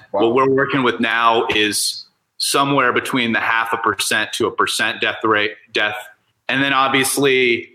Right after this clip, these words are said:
Speaker 2: I think the nineteen eighteen flu pandemic didn't, didn't discriminate as much, whereas, uh, covid obviously is, like, way higher death rate for, say, older people as compared to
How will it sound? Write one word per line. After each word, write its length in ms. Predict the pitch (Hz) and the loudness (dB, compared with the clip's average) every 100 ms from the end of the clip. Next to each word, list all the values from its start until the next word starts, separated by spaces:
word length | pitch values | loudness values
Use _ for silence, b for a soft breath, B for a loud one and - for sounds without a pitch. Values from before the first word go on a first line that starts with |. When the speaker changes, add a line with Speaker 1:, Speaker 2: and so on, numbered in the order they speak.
| _ _ | _ _
Speaker 2:
I 80 | 127 | -4
think 220 | 156 185 | -2 0
the 60 | 156 | 0
nineteen 340 | 135 143 147 | 0 0 0
eighteen 340 | 143 139 131 - | -2 0 -4 0
flu 160 | 143 135 | -2 0
pandemic 520 | 123 120 120 117 - | -2 0 0 0 0
didn't, 300 | 127 120 117 _ _ _ | 0 -2 -4 _ _ _
didn't 220 | - 143 139 | -2 0 2
discriminate 760 | 131 - 135 135 135 147 - - | 0 0 2 2 2 0 -2 -2
as 180 | 123 127 | -2 2
much, 380 | 143 151 - - - _ | 2 2 0 -2 -12 _
whereas, 460 | 113 120 117 113 - - - _ _ _ 104 | 2 2 2 0 0 -2 -2 _ _ _ 2
uh, 540 | 104 104 101 98 92 | 4 6 6 4 2
covid 420 | - 135 123 120 113 | 0 0 2 2 2
obviously 1000 | 110 117 117 113 - 120 113 110 101 _ _ _ | 2 2 0 0 0 2 2 0 -2 _ _ _
is, 100 | - | -4
like, 160 | 113 107 | -2 -2
way 560 | 98 113 131 160 165 160 | -4 -2 2 4 4 4
higher 320 | 139 135 127 | 2 2 2
death 220 | 123 117 | 2 0
rate 360 | 127 117 110 - | 2 2 2 0
for, 460 | 113 110 104 101 - - _ _ - | 0 2 2 2 -2 -16 _ _ -8
say, 260 | - 110 104 | -2 0 2
older 280 | 113 117 | 2 2
people 540 | 117 127 123 127 120 - | 0 0 2 2 2 0
as 220 | 107 107 | -2 -2
compared 480 | 113 98 110 107 104 | -4 -2 0 0 0
to 480 | 113 98 98 95 | 0 0 0 -2